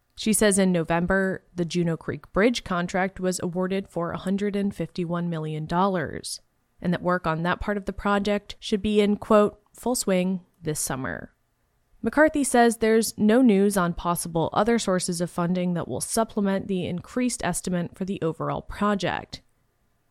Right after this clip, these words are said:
She says depending on whether that comes in,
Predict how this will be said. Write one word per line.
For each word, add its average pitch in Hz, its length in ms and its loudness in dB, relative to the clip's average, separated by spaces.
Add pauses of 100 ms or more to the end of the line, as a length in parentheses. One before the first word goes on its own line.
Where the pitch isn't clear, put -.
(200)
She - 140 -4
says 180 320 2
depending 202 580 -2
on 180 200 -2
whether 165 240 -2
that 147 240 -6
comes 160 320 -4
in, 202 320 2